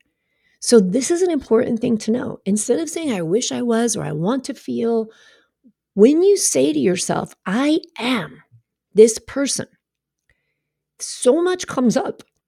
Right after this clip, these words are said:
That's important because right there, the stuff that's bubbling up is what you have to deal with, right? So maybe some of the thoughts that came up for her were, "Hmm, I want to be that person. I'm not ready to decide yet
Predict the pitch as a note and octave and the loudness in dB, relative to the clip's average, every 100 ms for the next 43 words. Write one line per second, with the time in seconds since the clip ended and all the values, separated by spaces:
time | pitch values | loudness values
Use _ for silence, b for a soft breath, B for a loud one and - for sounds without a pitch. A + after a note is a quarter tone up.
0 | _ G3 A#3+ C#4+ D#4+ F4+ - - - G3+ | _ -6 -4 -4 -4 -6 -6 -6 -6 -6
1 | G#3+ G3 - G3+ C4+ C#4 A#3 A#3 A#3+ G#3 | -4 -4 -4 -6 -6 -4 -4 -4 -4 -8
2 | - - - - - F#3 G3 G3 F#3+ B3 | -8 -8 -8 -10 -8 -6 -4 -4 -2 -4
3 | - F#3 - F3 F#3+ G3 F#3+ - E3+ E3+ | -6 -8 -8 -6 -4 -4 -6 -6 -8 -8
4 | - D#3+ E3 D3 - G#3+ - - G#3 - | -10 -8 -6 -6 -8 -14 -14 -6 -4 -6
5 | _ b b b b b A3+ G#3 F#3 F3+ | _ b b b b b 4 4 4 -2
6 | B _ _ _ _ _ - F#3+ A#3+ C4 | B _ _ _ _ _ 0 2 4 2
7 | B3+ B3 A#3+ G3 G3 - - - F#3 F3+ | -2 -2 -2 -2 -4 -4 -6 -2 -2 -2
8 | F3 - F3+ G#3 - F#3+ - D#3+ G#3+ - | -4 -8 -4 -4 -4 -6 -4 -4 -4 -12
9 | _ - B3+ A#3+ G3+ F3+ A#2 - _ _ | _ -6 -2 -2 -2 -6 -10 -14 _ _
10 | G3 G3 F#3 G3 B3 - F#3+ F3+ E3+ F3+ | -4 -2 -2 -2 -4 -6 -10 -8 -8 -8
11 | - - D#3+ D#3+ E3+ F#3 - D#3+ F3+ G3+ | -12 -8 -8 -6 -6 -8 -8 -6 -4 -4
12 | G3 G3 G3 F#3 F3+ E3 E3+ - B3 G#3 | -2 0 0 0 -6 -6 -6 -4 -2 0
13 | D#3+ E3 | 0 -2